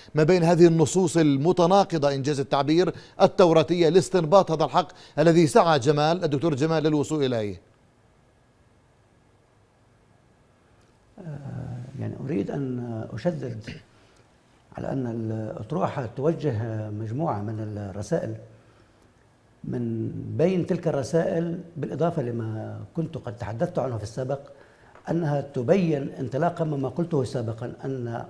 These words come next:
Speaker 2: أصل الحركة الصهيونية التي أنشأت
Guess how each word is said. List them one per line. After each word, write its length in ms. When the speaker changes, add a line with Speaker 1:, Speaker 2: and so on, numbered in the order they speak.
Speaker 2:
أصل 400
الحركة 640
الصهيونية 640
التي 840
أنشأت 380